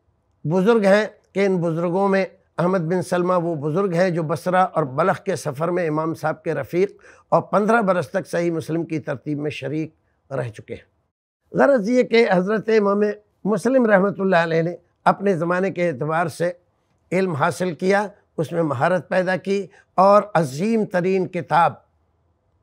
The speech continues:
صحیح مسلم کے نام سے یہ کتاب لکھی۔ آپ کی وفات، ایک لمبی زندگی آپ نے گزاری، عجیب انداز سے ہوئی۔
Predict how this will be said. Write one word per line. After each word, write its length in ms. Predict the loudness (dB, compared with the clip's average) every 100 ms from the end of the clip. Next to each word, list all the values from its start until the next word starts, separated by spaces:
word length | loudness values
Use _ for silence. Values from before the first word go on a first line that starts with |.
| _ _
صحیح 400 | -6 -2 0 0
مسلم 480 | 0 -2 -2 -2 -2 -6 _ _ _ _ _ _ -4
کے 100 | 0
نام 240 | 0 -2
سے 240 | -2 -4 -4 _ _ _ -2
یہ 120 | -2
کتاب 380 | -2 0 0 0
لکھی۔ 340 | -4 -4 -4 -6 _ _ 2
آپ 300 | 2 2 -4
کی 120 | -2
وفات، 420 | -2 0 0 0 -4 _ _ _ _ _ _ -4
ایک 100 | 2
لمبی 300 | 4 6 4
زندگی 400 | 4 4 4 6
آپ 180 | 4 4
نے 80 | 2
گزاری، 380 | 4 2 2 0 -6 _ _ _ -2
عجیب 280 | 0 2 2
انداز 340 | 2 2 0 -2
سے 60 |
ہوئی۔ 220 | -4 -6